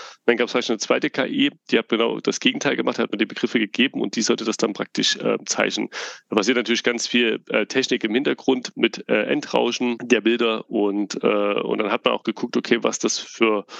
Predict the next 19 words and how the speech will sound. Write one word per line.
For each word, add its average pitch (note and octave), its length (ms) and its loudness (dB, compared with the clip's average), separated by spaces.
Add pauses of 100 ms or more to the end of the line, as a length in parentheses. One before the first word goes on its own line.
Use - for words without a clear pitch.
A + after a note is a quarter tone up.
(380)
eine A#2+ 100 6
Qualität A#2+ 720 0
auch G#2 220 -2
in A2 160 -2
der, A2 280 2
in G#2+ 140 0
der G#2+ 320 0
Aussagekraft C3+ 720 0
und C3 140 -4
das A#2+ 340 0 (140)
hat A#2 340 -2 (140)
sozusagen, A2 640 -2
dann G#2+ 400 -2
hat G2 160 -4
man G#2+ 120 0
ein G#2+ 100 0
neuronales G#2 480 0
Netz - 180 0
gebaut, D3 440 0